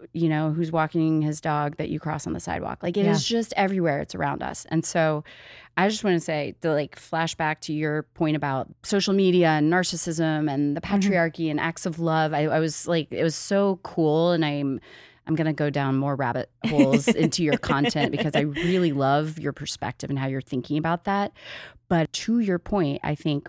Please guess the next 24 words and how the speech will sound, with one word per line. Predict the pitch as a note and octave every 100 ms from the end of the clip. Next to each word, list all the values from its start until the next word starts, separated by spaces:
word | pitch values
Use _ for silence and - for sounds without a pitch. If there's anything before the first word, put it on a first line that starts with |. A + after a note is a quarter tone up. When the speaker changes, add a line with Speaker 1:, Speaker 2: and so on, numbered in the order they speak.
| -
Speaker 1:
how | D#3 C#3
I | C#3 G3
feel | E3 D#3
about | C#3+ -
this | C#3+ -
is | C#3+ C#3 - - _ -
k-, | - - F3+ D#3
be | G#3 C#4+
kind | - - D3+ G#3 B3
to | E3
each | D3 -
other. | - - D3+
Speaker 2:
Yes. | E3 D3+ C3 -
Speaker 1:
Because | F3 - F3+ F3+ D3+
we | E3 F3
are | C#3 - -
all | G3+ A3 F#3+
going | E3 C#3+ C#3
through | - D#3+
something. | D3 - - - - E3+
Speaker 2:
Yes. | E3 C#3+ C3+ - -
Speaker 1:
And | E3 D#3 D3+ C#3+ C#3+ -
that | F#3+
is, | F3+ E3+